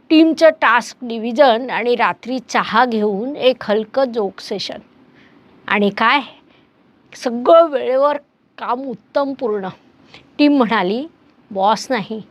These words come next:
मोटिवेशनचा माउंटन आहे." मकर व्यक्तिमत्वाची धमाल वैशिष्ट्य, शांत बाहेरून पण आतून स्ट्रॅटेजिक लावालाव. विनोद असा करतात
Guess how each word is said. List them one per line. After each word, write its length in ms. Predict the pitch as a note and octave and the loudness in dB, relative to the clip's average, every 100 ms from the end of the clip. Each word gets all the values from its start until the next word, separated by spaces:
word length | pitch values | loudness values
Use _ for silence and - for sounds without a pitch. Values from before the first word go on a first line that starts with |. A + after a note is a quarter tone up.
| _ _ _ _ - | _ _ _ _ 0
मोटिवेशनचा 1120 | C4 B3 D4+ D#4 D#4 - - D4 D4 C#4+ E4 | 4 4 4 4 4 2 2 2 4 2 2
माउंटन 540 | E4+ G3+ G3 G#3 A#3+ | 2 -2 -4 -4 -4
आहे." 280 | A3+ F#3+ - - _ _ _ _ - | -4 -6 -10 -20 _ _ _ _ 0
मकर 400 | C#4 - G4 G#4 | 2 4 2 2
व्यक्तिमत्वाची 800 | F#4+ - E4 D#4 C4+ C#4 C#4 D#4 | 0 -6 -10 -10 -6 -6 -6 -8
धमाल 460 | G#3+ D#3+ A3 A3 C4 | -8 -10 -6 -4 -4
वैशिष्ट्य, 540 | A3 - G#3+ - - - - _ _ _ _ - | -6 -6 -8 -12 -16 -18 -20 _ _ _ _ -6
शांत 420 | - G#3 B3 C#4+ | 0 0 2 2
बाहेरून 720 | A#3 F3 G#3+ C#4+ C#4+ B3 D#4 | 2 0 0 2 2 2 -2
पण 280 | D#4 C#4 C4+ | 2 2 2
आतून 460 | F3 F3 - D4 | -2 -6 -4 -2
स्ट्रॅटेजिक 720 | D4+ - A#3 F#3 A#3+ A#3 C4 - _ _ _ _ - - _ _ | -4 -4 -6 -4 -4 -2 -2 -4 _ _ _ _ -20 -20 _ _
लावालाव. 440 | B3+ A3+ G#3+ G#3 F3 - _ _ _ _ _ _ _ _ | -2 0 2 0 -2 -8 _ _ _ _ _ _ _ _
विनोद 480 | C4 D4+ D#4 F#4 F#4+ | 0 2 6 6 6
असा 240 | E4 - D#4 | 2 2 -2
करतात 380 | D4+ B3 C#4 | -2 -4 -4